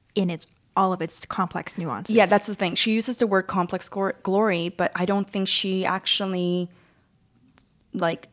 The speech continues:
Speaker 2: illustrates what that complex glory is. And for me, when someone says complex glory, it means you're gonna really look at all the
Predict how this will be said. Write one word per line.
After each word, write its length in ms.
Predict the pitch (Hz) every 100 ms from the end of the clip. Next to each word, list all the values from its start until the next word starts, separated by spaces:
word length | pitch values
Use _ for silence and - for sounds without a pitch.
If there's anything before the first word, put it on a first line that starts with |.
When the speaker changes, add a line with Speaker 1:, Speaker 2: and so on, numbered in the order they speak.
| -
Speaker 2:
illustrates 760 | 190 202 220 - - 175 175
what 120 | 175 165
that 180 | 165
complex 580 | - - 160 - 170 -
glory 460 | - 170 165 160 156
is. 580 | 185 170 - - - - _ _ _ _
And 180 | - 175
for 140 | - 180
me, 200 | 190 196
when 100 | 185
someone 220 | 180 170
says 140 | 170 165
complex 440 | - 180 165 170
glory, 300 | - 196 185
it 40 | 170
means 240 | 165 165
you're 80 | 165
gonna 200 | 170 170
really 320 | 151 170 170
look 280 | 160 160 160
at 380 | 160 151 - - - - - - -
all 380 | 180 185 180 170
the 440 | 170 160 160 170